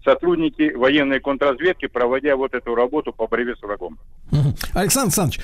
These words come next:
Speaker 2: спасибо вам огромное. И формальный вопрос. Какая была численность смерша? Ну, в, в, в,
Speaker 1: А,
Speaker 2: примерно.
Speaker 1: численность, э, трудно сказать, она менялась, но я скажу, что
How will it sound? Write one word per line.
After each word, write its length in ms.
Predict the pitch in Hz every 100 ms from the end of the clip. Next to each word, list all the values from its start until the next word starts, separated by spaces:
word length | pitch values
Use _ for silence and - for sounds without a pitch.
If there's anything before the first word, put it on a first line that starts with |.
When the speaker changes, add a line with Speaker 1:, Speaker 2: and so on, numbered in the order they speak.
| -
Speaker 2:
спасибо 360 | - 196 240
вам 160 | 226 226
огромное. 440 | 220 269 269 214
И 300 | 190 247 247
формальный 460 | 196 262 262 262 220
вопрос. 400 | 247 233 220 -
Какая 360 | 214 220 339
была 240 | 294 269 262
численность 640 | - 302 190 175 135 123
смерша? 480 | 151 165 113 - 104
Ну, 160 | 139
в, 60 | 160
в, 500 | - - - - - -
в, 140 | 143
Speaker 1:
А, 40 |
Speaker 2:
примерно. 600 | 139 139 139 139 139 139 -
Speaker 1:
численность, 460 | 240 214 214 -
э, 300 | 208 160 160 165 -
трудно 580 | 196 214 180 170 175 -
сказать, 380 | - 165 214 208
она 200 | 143 156
менялась, 540 | 165 175 214 208 127 -
но 80 |
я 160 | 147 196
скажу, 340 | - 175 151 123
что 280 | - 139